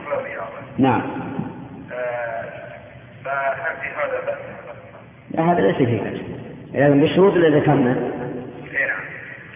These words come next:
Speaker 2: بالشروط اللي ذكرنا. لأن هذا من باب التأليف.
Speaker 1: إيه، نعم.
Speaker 2: وقد اشتبه على بعض الإخوان أن هذا من باب الدعوة،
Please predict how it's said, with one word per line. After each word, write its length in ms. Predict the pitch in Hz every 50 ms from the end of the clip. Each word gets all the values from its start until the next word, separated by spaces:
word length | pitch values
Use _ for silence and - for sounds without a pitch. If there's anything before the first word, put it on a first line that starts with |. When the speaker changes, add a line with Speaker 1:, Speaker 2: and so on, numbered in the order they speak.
| - -
Speaker 2:
بالشروط 320 | - - - 139 135 120
اللي 240 | 123 113 110 107 107
ذكرنا. 260 | 107 101 92 90 95
لأن 200 | 107 123 139 143
هذا 220 | 151 165 165 147
من 140 | 147 147 143
باب 120 | 160 160 143
التأليف. 500 | - - - - 139 165 160 156 156 151
Speaker 1:
إيه، 800 | 151 156 156 156 156 - - 151 - - - - - - - -
نعم. 180 | - - - - - - - -
Speaker 2:
وقد 240 | 127 - 147 147
اشتبه 420 | 151 143 - 180 165 165 151 151 143
على 300 | 131 127 135 135 127 123
بعض 180 | 127 123 117
الإخوان 540 | - 117 117 - - 139 139 131 123 123 123 117 - - - - - - - - - - - - - - - - - - - 117
أن 180 | 123 127 131
هذا 280 | 131 139 139 139 139 135
من 120 | 131 131
باب 240 | 123 123 131 127 131
الدعوة، 800 | 131 110 104 139 139 131 127 131 151 156 - - - - -